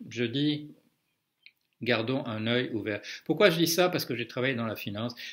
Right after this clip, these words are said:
j'ai travaillé dans la finance jusqu'en deux mille, deux mille huit, deux mille huit, et, euh, quand j'ai cessé de travailler dans la finance, c'est parce que tout s'est écroulé. Et, euh, pendant toute la période où je travaillais dans la, dans la finance, euh, j'étais pas, euh, voilà,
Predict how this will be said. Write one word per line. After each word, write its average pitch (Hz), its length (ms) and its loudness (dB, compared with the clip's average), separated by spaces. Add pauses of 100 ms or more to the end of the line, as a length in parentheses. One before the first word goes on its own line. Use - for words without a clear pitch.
j'ai 123 120 -6
travaillé 120 280 -2
dans 117 120 -2
la 104 100 -2
finance 123 340 -4
jusqu'en 110 300 -8
deux 107 100 -4
mille, 110 180 -6
deux 107 120 -8
mille 104 320 -10
huit, 120 180 -10
deux 107 80 -6
mille 107 220 -6
huit, 147 260 0 (680)
et, 127 280 8
euh, 113 260 6
quand 107 160 -4
j'ai 101 140 -6
cessé - 300 -2
de - 20 -18
travailler 110 260 -4
dans 101 80 -8
la 98 60 -8
finance, 120 340 -4
c'est 120 120 -6
parce 104 140 -6
que 117 80 -6
tout - 140 -10
s'est - 220 -6
écroulé. 127 480 -2 (880)
Et, 143 320 10
euh, 135 140 10
pendant 135 220 2
toute - 180 -8
la 175 100 6
période 151 260 4
où 143 80 2
je - 60 -2
travaillais 120 260 2
dans 110 160 -4
la, 104 160 -4
dans 113 180 -6
la 104 120 -6
finance, 127 400 -2 (400)
euh, 123 340 4
j'étais 147 320 2
pas, 160 300 4 (180)
euh, 101 500 -6
voilà, 98 320 -12